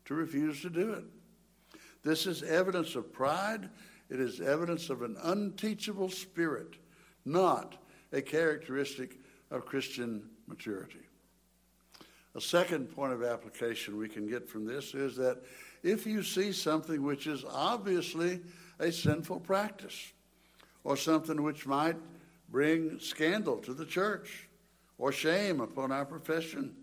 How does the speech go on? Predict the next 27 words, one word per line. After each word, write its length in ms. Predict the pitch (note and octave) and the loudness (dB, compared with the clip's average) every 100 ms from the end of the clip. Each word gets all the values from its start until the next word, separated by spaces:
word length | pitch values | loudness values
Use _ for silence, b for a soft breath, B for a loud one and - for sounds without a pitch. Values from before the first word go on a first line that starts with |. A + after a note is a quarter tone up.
| - B B B B B B B - | -20 B B B B B B B -2
then 800 | C3+ C#3 C3 B2+ B2 A#2 - - - - | 2 2 2 -2 -4 -4 -6 -8 -10 -14
the 80 | A2+ | -14
proper 480 | - E3 F#3+ F#3 E3+ | -2 2 2 2 2
response 680 | D#3 - - F3+ F3 - - - - B B B B B | 0 -2 -2 -2 -2 -4 -10 -14 -18 B B B B B
is 220 | C#3+ C#3+ - | 0 0 0
to 100 | C#3+ | 2
go 240 | D3 D#3+ | 4 4
to 560 | D#3+ - A3+ A3 A#2 - - B B B B | 2 0 2 2 0 -4 -16 B B B B
the 80 | B2 | -8
person 640 | - F3 E3+ D3 A#2 D2 - - B B | 2 4 4 2 -6 -10 -14 -20 B B
the 100 | B2+ | 0
one 480 | C#3 D#3+ D3 A2+ G2 - B B | 6 6 6 4 -4 -12 B B
who 200 | D3+ D3 | 2 4
is 160 | C3 B2 | 4 2
involved 640 | C3 B2 C#3 D3+ D3 C#3 | 2 6 8 10 8 6
in 280 | D3+ C3 A#2+ | 2 2 2
doing 360 | C3+ F3 E3 B2+ | 4 4 4 2
that 280 | A2+ G2+ - - B B B B B | 0 -4 -10 -20 B B B B B
and, 460 | - B2+ B2+ B2+ A#2+ | -4 0 0 0 2
uh, 360 | A#2+ A#2+ A#2+ | 2 2 0
discuss 580 | B2 B2+ - D3+ D3+ D3 | -2 -4 -2 0 0 0
it. 100 | B2+ - - _ _ _ _ _ _ _ _ - _ _ _ _ _ B2 | -6 -12 -20 _ _ _ _ _ _ _ _ -20 _ _ _ _ _ 0
That 260 | C#3+ D3+ | 2 2
would 140 | E3 F3+ | 2 4
also 420 | G3 A3+ - F#3 | 4 4 2 2
be 140 | D#3 | 2
difficult. 640 | C#3 C#3+ - - G#2 - | 2 0 -2 -10 -10 -12